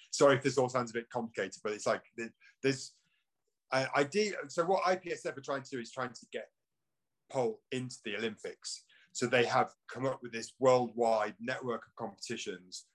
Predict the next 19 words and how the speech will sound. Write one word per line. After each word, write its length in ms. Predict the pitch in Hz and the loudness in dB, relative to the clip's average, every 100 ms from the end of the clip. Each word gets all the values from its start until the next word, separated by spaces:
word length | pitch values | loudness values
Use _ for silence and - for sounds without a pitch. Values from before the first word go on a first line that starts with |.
| _ _ | _ _
And 80 | 143 | 0
there's 140 | 185 | 4
lots 180 | 202 - | 4 2
of 120 | 147 | -2
rules 340 | 143 147 147 135 | 4 4 4 0
and 80 | 123 | -2
regulations 1080 | 127 123 123 123 - 123 120 117 117 113 117 | -2 0 0 0 0 0 0 -2 -6 -8 -6
about, 200 | 107 104 - _ _ - | -6 -6 -10 _ _ -4
about 180 | 110 107 | -4 -2
how 160 | 117 | -2
it 100 | 107 | -2
works. 280 | 113 107 - | -4 -6 -8
It's 120 | 131 | -10
a 40 | 123 | -2
bit 180 | 151 139 | 0 2
like 240 | 113 104 104 - | 2 0 -2 -10
kind 160 | 107 104 | -6 -6
of 100 | 98 | -6
gymnastics. 880 | - 101 104 - 120 98 - - - | -6 -2 -2 -2 -2 -2 -4 -10 -12